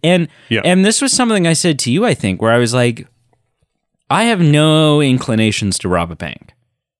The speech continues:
Speaker 2: <laughs> Just to be clear.
Speaker 1: But I get it. I
Speaker 2: Mm-hmm.
Speaker 1: get, and I think that there's not a person out there who would not be, if you found yourself in a position where you had done one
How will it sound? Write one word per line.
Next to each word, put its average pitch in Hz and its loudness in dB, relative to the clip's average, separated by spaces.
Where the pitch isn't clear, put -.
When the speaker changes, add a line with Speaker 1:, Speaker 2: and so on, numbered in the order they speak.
Speaker 2:
<laughs> - -6
Just - -2
to 143 -2
be 139 -2
clear. - -6
Speaker 1:
But 110 0
I 101 -2
get 104 -4
it. - -16
I 117 0
Speaker 2:
Mm-hmm. 110 -2
Speaker 1:
get, 139 0
and 127 0
I 123 0
think 151 -2
that 151 -2
there's 110 -4
not 117 2
a 117 0
person 117 -4
out 107 0
there 98 0
who 107 -8
would 95 -2
not 107 -2
be, 98 -2
if 175 0
you 190 -2
found 143 0
yourself 123 0
in 117 -4
a 98 -4
position 98 -4
where 92 -2
you 87 -4
had 87 -4
done 95 -2
one 85 -10